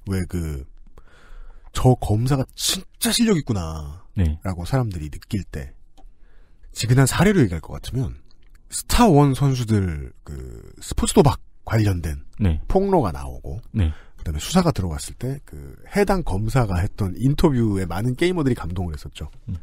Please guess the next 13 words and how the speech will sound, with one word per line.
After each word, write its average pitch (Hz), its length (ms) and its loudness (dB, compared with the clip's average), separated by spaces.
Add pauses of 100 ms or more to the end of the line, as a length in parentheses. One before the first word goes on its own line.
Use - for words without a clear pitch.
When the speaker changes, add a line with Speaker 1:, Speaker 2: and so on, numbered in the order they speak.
(240)
Speaker 1:
예. 76 260 -4 (1000)
"이 120 120 -2
타이밍은 196 440 4
사드론을 147 420 4
들어갈 104 240 2
타이밍이 117 320 0
아니다." 69 220 -2
Speaker 2:
맞아요. 82 400 2 (440)
Speaker 1:
라고 151 180 8
막 151 140 8
논증하잖아요. 156 880 8
Speaker 2:
네, 87 260 6 (220)
네. 85 200 2